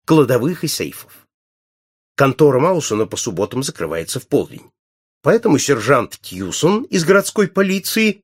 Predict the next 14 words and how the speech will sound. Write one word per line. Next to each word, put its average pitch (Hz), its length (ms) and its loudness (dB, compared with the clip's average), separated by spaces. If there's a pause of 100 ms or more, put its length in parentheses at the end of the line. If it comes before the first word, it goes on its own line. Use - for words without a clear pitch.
(140)
был 175 180 4
удивлен, 233 560 4
встретив - 540 0
в - 100 -20
половине 127 440 2
второго 127 680 4 (200)
на 135 120 2
крыльце 160 460 2
джентльмена 151 920 2
с - 80 -6
холщовой 185 580 0
сумкой 151 500 0
в 233 80 -8
руках. - 580 -8